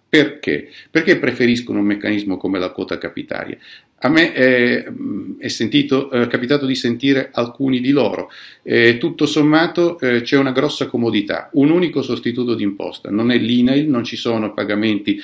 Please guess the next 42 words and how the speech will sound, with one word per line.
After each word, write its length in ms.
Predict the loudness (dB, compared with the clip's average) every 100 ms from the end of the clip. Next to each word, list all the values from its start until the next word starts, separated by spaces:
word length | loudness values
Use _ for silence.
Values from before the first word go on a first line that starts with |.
| -10
tardivi 420 | -4 -4 0 0 0
e 40 |
incompleti, 760 | 0 0 -2 0 -2 -4 -10 -4
paga 280 | 0 2 2
la 100 | 0
regione, 460 | 0 -2 -6 -8 -10
dopodiché 800 | -6 -4 -2 -4 2 0 0 -12
appunto 460 | -16 -8 -2 -2 -2
c'è 160 | -6 -6
la 100 | -4
questione 460 | -8 -4 -2 -2
dell'obbligo 640 | -2 -2 0 -2 -6 -10 -2
che 120 | -2
è 40 |
per 240 | 0 -2 -4
tutti, 420 | -8 -10 -12 -14 -16 -12 -6
e 80 |
poi 180 | -2 0
c'è 200 | 0 0
un 180 | -2 0
po' 160 | 0 0
di 120 | 0
risentimento 760 | -4 -2 -4 -2 -2 -2 -2 -4
verso 320 | -4 -4 -2
un 60 |
legislatore 800 | 0 0 -2 -4 -4 0 0 0
che 200 | 0 -2 0
a 100 | -6
suo 240 | -2 -2
tempo 400 | 2 0 0 -2
impose 600 | -2 0 0 0 -2 -10 -12 -20 -20 -8
I 120 | -4
certificati 640 | 0 -2 -2 -2 0 0 0
di 80 | 0
malattia, 480 | 2 0 0 -2
nessuno 560 | 0 -2 -2 -2 0 0
parlò 320 | -2 0 -2
del 140 | -2 -4
fatto 360 | -2 -4 -4
che 120 | -8
potessero 600 | -8 -6 -4 -4 -4 -2
essere 580 | -2 -4 -4 -4 -4 -6